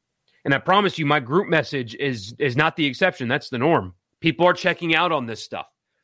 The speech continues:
because it's so absent guardrails. But anyway, um, it seems like a good pickup for Ole Miss. They're doing really, really well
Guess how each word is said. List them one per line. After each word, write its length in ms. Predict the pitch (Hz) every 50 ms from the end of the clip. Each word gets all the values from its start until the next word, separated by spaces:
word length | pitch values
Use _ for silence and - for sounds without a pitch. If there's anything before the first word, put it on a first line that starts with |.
| _ -
because 320 | 139 127 - 147 123 123
it's 160 | 120 - -
so 640 | - - - 165 160 165 170 165 160 151 143 127 _ _ _ _ _ _ _ _ _ _ _ _ _ _ _ _ _ _ _ _ _ _ _ _ _ -
absent 600 | 156 160 180 185 143 - - - 180 180 170 - - _ - 135
guardrails. 920 | 117 156 151 170 180 165 147 123 117 107 95 90 82 69 - - - - - _ _ _ _ _ _ _ _ _ - - - - - - _ -
But 160 | 196 185 190
anyway, 600 | 262 294 247 175 127 120 123 208 226 226 170 165 - -
um, 560 | 165 160 147 139 123 113 110 110 123 120 - _ _ _
it 260 | - 143 143 131 156
seems 180 | - 240 233 208
like 120 | 214 170
a 80 | 185 170
good 180 | 170 190 160
pickup 300 | 190 196 156 180 175 127
for 100 | - 160
Ole 100 | 165 156
Miss. 220 | 156 156 151 - -
They're 120 | 170 180
doing 300 | 170 247 247 220 170 143
really, 440 | 135 127 139 156 170 165 160 165 151
really 340 | 131 127 143 151 143 135 123
well 420 | 107 107 117 107 92 82 - _